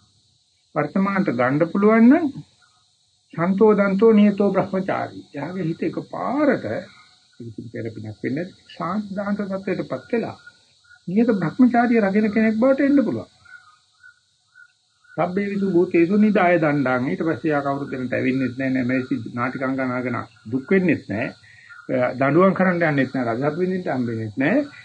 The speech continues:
දණ්ඩං සෝ බ්‍රාහ්මණං සෝ සමනෝස භික්ඛු.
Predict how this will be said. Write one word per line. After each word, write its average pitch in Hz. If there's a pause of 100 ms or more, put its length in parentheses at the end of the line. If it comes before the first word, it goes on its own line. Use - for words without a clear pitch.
(520)
දණ්ඩං 135
සෝ 165
බ්‍රාහ්මණං 143
සෝ 151
සමනෝස 131 (640)
භික්ඛු. -